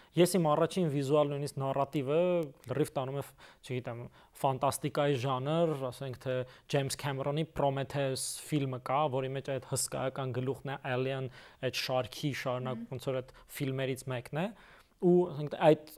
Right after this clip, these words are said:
Speaker 1: այդ զուգահեռը կարող եմ ես տեսնել վիզուալ անմիջապես,
Speaker 2: Այո։
Speaker 1: բայց հետո ես ինձ դրանից կտրում եմ և փորձում եմ, ա, մաքուր իրեն դիտարկել, եթե ես
Speaker 2: Մհմ։
Speaker 1: չտեսնեմ այդ զուգահեռները, եթե ես,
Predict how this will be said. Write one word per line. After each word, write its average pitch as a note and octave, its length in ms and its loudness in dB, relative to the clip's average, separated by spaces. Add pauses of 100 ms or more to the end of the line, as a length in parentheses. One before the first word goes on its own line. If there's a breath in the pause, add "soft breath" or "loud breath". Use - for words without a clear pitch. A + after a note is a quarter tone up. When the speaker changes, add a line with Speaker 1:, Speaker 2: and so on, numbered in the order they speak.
Speaker 1:
այդ D#3+ 340 6
զուգահեռը C#3+ 640 8
կարող C3+ 260 4
եմ C3+ 100 -2
ես B2+ 120 -4
տեսնել C3+ 420 -2
վիզուալ C3 480 0
անմիջապես, G3 720 0
Speaker 2:
Այո։ - 240 -20 (100)
Speaker 1:
բայց D3+ 220 2
հետո F#3 160 8
ես - 140 6
ինձ D#3+ 120 2
դրանից D#3+ 320 4
կտրում F#3 400 2
եմ F#3 220 2
և D#3 160 0
փորձում E3+ 420 2
եմ, F3+ 160 2 (280 loud breath)
ա, - 240 2 (380)
մաքուր D3 560 8
իրեն C3+ 260 6
դիտարկել, B2 560 0
եթե B2+ 220 -2
ես C#3 180 -2
Speaker 2:
Մհմ։ - 80 -8
Speaker 1:
չտեսնեմ F3 500 -2
այդ C#3 140 -2
զուգահեռները, C3 720 -2
եթե B2+ 280 -6
ես, C3+ 140 -4